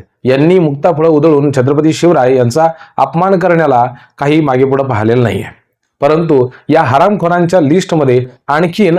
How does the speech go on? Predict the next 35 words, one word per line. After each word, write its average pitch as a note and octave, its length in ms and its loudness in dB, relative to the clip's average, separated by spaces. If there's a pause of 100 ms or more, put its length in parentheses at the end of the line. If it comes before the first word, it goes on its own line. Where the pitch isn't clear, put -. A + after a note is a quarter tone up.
आपल्या E3+ 280 0
महाराष्ट्रामधील E3 720 0
आता F3+ 220 0 (360)
तरुणच A3 380 2
समोर F#3 220 0
यायला D3 180 2
लागलेले A#2+ 300 0
आहेत. G2+ 120 -4 (460)
विदेशी G#3 320 0
पर्यटक G3+ 420 2
भारतामध्ये D3+ 580 0
येतात, C#3+ 340 2
गडकिल्ल्यांवरती E3+ 840 0
सैर F#3+ 320 0
करतात A2+ 400 -2 (340)
आणि F#3 180 0
भारताचा, E3+ 640 0
महाराष्ट्राचा E3 540 -4
गौरवशाली E3 540 0
इतिहास D#3+ 360 0
संपूर्ण E3+ 360 0
जगापर्यंत G3+ 560 2
पोहोचवण्याचा D#3+ 600 0
प्रयत्न C3 380 0
करतात. G#2 340 -4 (520)
खऱ्या F3 200 2
अर्थाने F3+ 300 2
या F#3+ 60 2
विदेशी D#3+ 320 2
पर्यटकांचं D3+ 600 0
आपण D#3 300 0 (320)
माहिल-, D#3 460 2
मानले D3 340 0
तेवढे F#3+ 260 2
आभार D#3+ 320 2